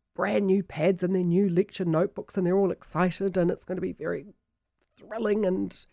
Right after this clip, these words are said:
they're off and away, except they're not. One in three crash lands. But they've still got that debt, and they've got nothing to show for it. A complete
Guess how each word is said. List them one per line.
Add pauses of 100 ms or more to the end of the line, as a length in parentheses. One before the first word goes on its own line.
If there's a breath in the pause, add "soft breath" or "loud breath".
(240)
they're
off
and
away, (680)
except
they're
not. (500)
One
in
three
crash
lands. (680)
But
they've
still
got
that
debt, (1300)
and
they've
got
nothing (200)
to
show
for
it.
A
complete